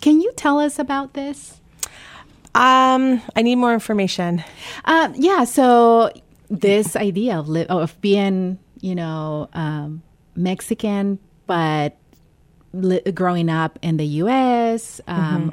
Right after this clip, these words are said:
Speaker 1: or having the Cuban heritage, but growing up in the U S.
Speaker 2: Mm-hmm.
Speaker 1: Um, I once heard,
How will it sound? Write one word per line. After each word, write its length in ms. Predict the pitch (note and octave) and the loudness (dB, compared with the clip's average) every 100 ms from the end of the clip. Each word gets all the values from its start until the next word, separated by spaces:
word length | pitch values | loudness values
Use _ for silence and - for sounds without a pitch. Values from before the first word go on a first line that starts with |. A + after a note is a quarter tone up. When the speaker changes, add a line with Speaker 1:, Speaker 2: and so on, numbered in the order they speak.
| - | 0
Speaker 1:
or 640 | G3+ G#3 F#3+ F#3 F#3 F3+ | 2 4 4 4 2 0
having 720 | - F#3+ F3 E3+ E3 E3 D#3+ - | -2 0 0 0 -2 -2 -4 -6
the 320 | D#3 D#3+ D3+ D3+ | -8 -4 -4 -2
Cuban 300 | A#3 G#3 G3 | -2 0 -2
heritage, 840 | F#3 G3+ G3+ - G3 G3 - - - - - - | -2 -2 -2 -2 -2 -2 -4 -12 -14 -20 -18 -10
but 160 | E3 | -10
growing 360 | - E3+ D#3+ D#3+ | -6 -6 -4 -4
up 300 | - C#4 C#4 | -2 -2 -2
in 160 | C#4 C4 | 0 0
the 80 | C4+ B3+ | 0 -2
U 60 | B3+ | -2
S. 420 | B3+ B3 B3 G3+ | 0 0 2 0
Speaker 2:
Mm-hmm. 540 | F3+ E3+ E3+ - - - | -2 -2 -6 -12 -6 0
Speaker 1:
Um, 400 | F#3+ F#3 F#3 F#3 | 2 2 0 0
I 240 | G#3 G#3 G#3 | 2 2 2
once 400 | G3+ A3 A#3 - | 4 2 2 0
heard, 520 | - G#3+ G#3 G3+ | 0 2 2 0